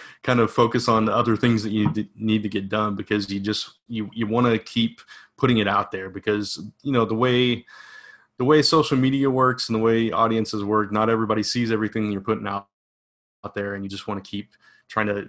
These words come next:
share it with people so that you can get this thing, uh, you know, created and out there. Um, and it's, it's a difficult balance to try to strike, and, um, it, it's definitely, uh, it definitely takes a lot of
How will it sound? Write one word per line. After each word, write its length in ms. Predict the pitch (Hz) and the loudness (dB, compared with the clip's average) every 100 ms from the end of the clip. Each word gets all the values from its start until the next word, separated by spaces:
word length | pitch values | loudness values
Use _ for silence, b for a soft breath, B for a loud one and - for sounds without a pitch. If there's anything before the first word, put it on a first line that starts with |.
| - | -14
share 300 | - 113 110 | -4 0 0
it 100 | - - | -2 -10
with 120 | - | -14
people 220 | 101 98 | -14 -12
so 200 | 95 98 | -10 -8
that 100 | 95 | -10
you 100 | 101 | -12
can 120 | 101 101 | -12 -12
get 160 | 101 | -12
this 160 | 101 - | -10 -8
thing, 480 | 110 104 101 98 - | -6 -6 -6 -8 -10
uh, 260 | 104 95 95 | -10 -10 -10
you 100 | 107 | -10
know, 100 | 98 | -12
created 460 | - 104 135 113 98 | -6 -4 -2 -4 -2
and 100 | 107 | 0
out 200 | 139 - | 0 -2
there. 300 | 98 98 - B B B B - | -10 -12 -14 B B B B -8
Um, 440 | 104 104 101 101 113 | -2 -2 -2 -6 -4
and 160 | 123 135 | 0 2
it's, 500 | 143 - - - - _ | 2 0 -4 -4 -10 _
it's 260 | - 135 135 | -8 -6 -4
a 40 | |
difficult 500 | 123 143 139 139 123 | -2 -2 0 -2 0
balance 440 | 113 117 113 101 - | 2 2 2 -4 -6
to 200 | - 98 | -6 -6
try 300 | - 113 104 | -4 -2 -2
to 80 | |
strike, 580 | 98 - 110 104 98 95 | -4 0 2 2 -2 -8
and, 260 | 98 98 95 B B B B B - | -10 -10 -12 B B B B B -4
um, 500 | 104 107 104 98 - _ | 0 0 -2 -8 -14 _
it, 220 | - 151 - | -2 -2 0
it's 300 | 147 - - | -6 -6 -6
definitely, 600 | - 143 147 139 135 123 | 0 0 2 0 2 0
uh, 480 | 117 107 107 101 101 - - | 0 2 2 0 -2 -8 -12
it 200 | 120 107 | -8 -2
definitely 480 | 135 135 131 117 - | -2 0 -2 -2 -6
takes 280 | - 120 - | -4 -4 -4
a 60 | |
lot 260 | 107 107 113 | 0 2 4
of 180 | 113 | 2